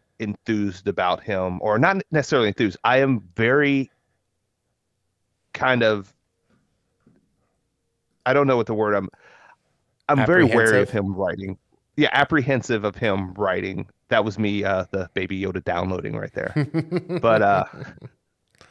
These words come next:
Speaker 1: I'm very apprehensive of him,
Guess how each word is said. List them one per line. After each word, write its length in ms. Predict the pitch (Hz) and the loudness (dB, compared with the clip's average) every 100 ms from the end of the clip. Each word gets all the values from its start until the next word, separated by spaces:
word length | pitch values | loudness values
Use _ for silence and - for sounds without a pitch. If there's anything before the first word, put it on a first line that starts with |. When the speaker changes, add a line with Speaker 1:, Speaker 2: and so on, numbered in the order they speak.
| _ _ _ _ - - - - _ _ _ _ _ _ _ _ | _ _ _ _ -20 -18 -20 -20 _ _ _ _ _ _ _ _
Speaker 1:
I'm 240 | 135 151 147 | 2 2 2
very 280 | 139 143 123 | 2 2 2
apprehensive 580 | 117 113 110 107 107 | 0 -2 -2 -4 -4
of 140 | 98 85 | -6 -4
him, 340 | 107 92 87 | -6 -6 -10